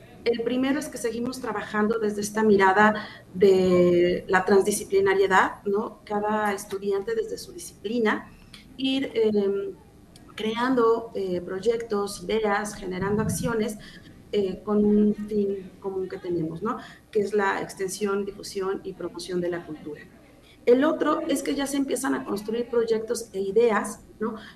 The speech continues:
Que no solamente tienen que ver con las expresiones artísticas, sino también a partir del reconocimiento de nuestro contexto social y de nuestras problemáticas. Entonces, esto significa que hay avances, ¿no? Que hay mucha información que se ha ido conformando a lo largo de este seminario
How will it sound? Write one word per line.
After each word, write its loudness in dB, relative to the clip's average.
Que 4
no 4
solamente 2
tienen -2
que -2
ver -2
con -4
las -6
expresiones -4
artísticas, -6
sino 0
también -2
a -6
partir 0
del 2
reconocimiento -4
de -4
nuestro -10
contexto -14
social -4
y 2
de 0
nuestras -6
problemáticas. -4
Entonces, -2
esto 2
significa -4
que 0
hay 2
avances, 2
¿no? 0
Que 4
hay 6
mucha 4
información -4
que -4
se -4
ha 0
ido -2
conformando -2
a 2
lo 0
largo -2
de -6
este -10
seminario -2